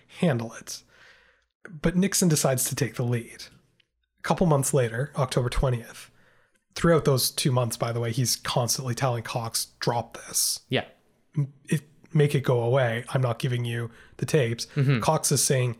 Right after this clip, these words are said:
Speaker 1: "You have to give me the tapes. You are, y-, you are in violation. You are obstruction, uh, obstructing justice. You need to give me those tapes now." Um,
Speaker 2: Before I charge you with obstruction of justice.
Speaker 1: It's being escalated through the court system at this point.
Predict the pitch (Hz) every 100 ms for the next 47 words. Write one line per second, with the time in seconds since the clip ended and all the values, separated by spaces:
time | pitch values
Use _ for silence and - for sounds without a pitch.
0 | _ 143 123 143 139 143 127 123 123 117
1 | - 147 117 117 - - - _ _ _
2 | _ _ 156 143 123 120 117 123 - _
3 | - - - - - 165 - - 156 135
4 | 127 120 120 120 147 143 - 120 117 -
5 | - 139 123 113 - 120 - 120 117 -
6 | 151 151 135 135 - 117 117 147 - 113
7 | 113 - - _ - 127 123 123 131 120
8 | 120 117 113 - 123 - 127 139 110 110
9 | 123 - - - _ _ _ - 131 127
10 | 120 139 143 139 139 120 113 - - 110
11 | 151 139 107 107 - 104 - - - -
12 | 107 98 - - - 117 117 - 165 -
13 | 185 214 147 156 160 135 117 - 120 110
14 | - 135 - - - 147 139 170 - 147
15 | -